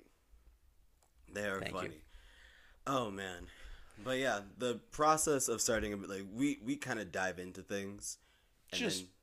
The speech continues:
Speaker 1: then,
Speaker 2: yeah, figure it
Speaker 1: yeah,
Speaker 2: out.
Speaker 1: just to try it, and we figure it out. So I brought up the stock market because that's how, like, we did that, like, during quarantine. Neither of us had really been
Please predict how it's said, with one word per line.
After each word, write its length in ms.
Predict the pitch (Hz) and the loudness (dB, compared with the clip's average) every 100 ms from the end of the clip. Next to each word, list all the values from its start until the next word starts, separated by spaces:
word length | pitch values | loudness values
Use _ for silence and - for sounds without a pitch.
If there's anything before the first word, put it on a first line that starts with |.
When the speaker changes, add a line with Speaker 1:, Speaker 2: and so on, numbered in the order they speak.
| _ - | _ -2
Speaker 1:
then, 100 | 190 | 0
Speaker 2:
yeah, 140 | 170 | 0
figure 280 | - 160 165 | 2 2 6
it 100 | 165 | 6
Speaker 1:
yeah, 80 | 160 | 8
Speaker 2:
out. 60 | |
Speaker 1:
just 120 | 165 - | 6 4
to 80 | |
try 300 | 113 131 117 | 2 4 4
it, 120 | 101 87 | 4 -2
and 80 | |
we 80 | 92 | -6
figure 340 | 95 104 87 87 | -4 -4 -2 0
it 60 | |
out. 280 | 92 92 85 - - - | 0 0 -2 -14 -20 -14
So 320 | - 110 101 69 | -4 0 0 0
I 120 | 104 | 0
brought 200 | 101 123 | 4 4
up 120 | 117 | 4
the 60 | - | 0
stock 320 | - 104 104 | 2 2 2
market 280 | 87 82 76 | -4 -8 -10
because 320 | 90 90 85 | -6 -4 0
that's 200 | 95 - | 2 2
how, 420 | - 104 95 87 - - | 2 0 0 -6 -12 -10
like, 140 | 92 | -6
we 80 | 117 | 0
did 140 | 131 | 0
that, 280 | 113 101 101 | 2 0 -2
like, 160 | 92 85 | -8 -4
during 220 | 101 95 | -4 -4
quarantine. 460 | 101 98 - 82 92 | -4 -6 -6 -10 -6
Neither 200 | 110 104 | -2 -2
of 80 | |
us 200 | 95 95 | -2 -4
had 180 | 98 85 | -6 -8
really 260 | 92 95 98 | -8 -6 -6
been 480 | 85 95 92 92 | -8 -6 -6 -8